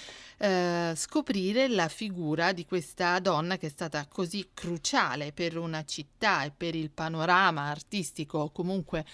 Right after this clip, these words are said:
eh, italiano, nazionale, riuscendo proprio appunto a costruire dei, un, una serie di musei, a dirigerli con forza. Adesso ci facciamo raccontare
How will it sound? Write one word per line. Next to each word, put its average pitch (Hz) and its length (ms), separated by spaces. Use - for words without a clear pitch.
eh, 175 260
italiano, 208 840
nazionale, 180 920
riuscendo 156 640
proprio 156 380
appunto 165 380
a 160 40
costruire 170 1000
dei, 156 960
un, 170 220
una 156 560
serie 180 580
di 170 400
musei, 156 720
a 156 60
dirigerli 156 640
con 170 220
forza. 170 500
Adesso 151 320
ci 143 140
facciamo 147 420
raccontare 147 840